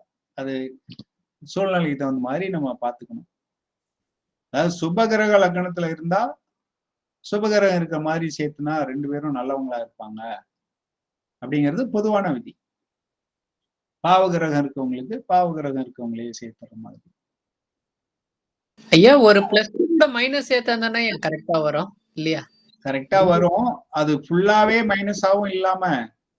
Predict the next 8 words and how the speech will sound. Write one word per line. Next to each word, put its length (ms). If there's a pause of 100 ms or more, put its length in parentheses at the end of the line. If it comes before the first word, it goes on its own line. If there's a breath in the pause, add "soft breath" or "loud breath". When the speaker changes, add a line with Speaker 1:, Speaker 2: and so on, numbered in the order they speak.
(640)
Speaker 1:
சில 260
சமயத்துல, 460 (800)
அஹ், 140
ஒரு 200 (300)
நல்ல 320
சாத்வீகமா 640
இருக்கவங்க 400
கூட 180